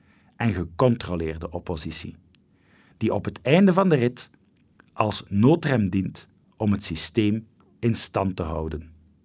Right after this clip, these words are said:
Maar is het Vlaams Belang eigenlijk wel extreem ten opzichte van de overtuigingen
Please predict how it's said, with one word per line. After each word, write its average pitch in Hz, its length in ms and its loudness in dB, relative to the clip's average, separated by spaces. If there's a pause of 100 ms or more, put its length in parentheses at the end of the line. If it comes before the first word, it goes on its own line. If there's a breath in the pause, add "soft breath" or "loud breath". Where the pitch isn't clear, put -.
(1200 loud breath)
Maar 123 260 4
is 180 140 6
het 190 120 -2
Vlaams 156 360 6
Belang 127 340 2
eigenlijk 143 420 2
wel 120 320 2
extreem 135 680 0 (120)
ten 135 140 4
opzichte 135 460 2
van 117 180 2
de 104 140 -2
overtuigingen 139 920 2